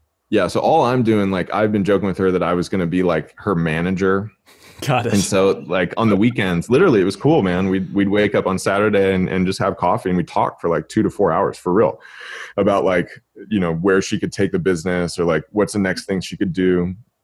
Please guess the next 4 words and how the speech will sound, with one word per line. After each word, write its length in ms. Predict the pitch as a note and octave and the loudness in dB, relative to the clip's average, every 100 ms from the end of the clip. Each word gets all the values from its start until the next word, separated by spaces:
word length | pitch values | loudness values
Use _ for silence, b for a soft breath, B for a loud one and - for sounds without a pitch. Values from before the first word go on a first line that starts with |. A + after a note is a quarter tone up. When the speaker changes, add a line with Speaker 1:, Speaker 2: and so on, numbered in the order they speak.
| _ | _
Speaker 1:
And 160 | G2+ G2 | -2 -2
so, 480 | - F#2+ F2+ F2 - | 0 0 2 2 0
um, 640 | F2+ F2 E2+ D#2+ D2 C#2+ - _ _ _ - | -2 0 0 0 -2 -4 -12 _ _ _ 0
basically 800 | A2 B2 G2+ G2+ F#2 F2 E2+ | 2 2 0 2 4 2 0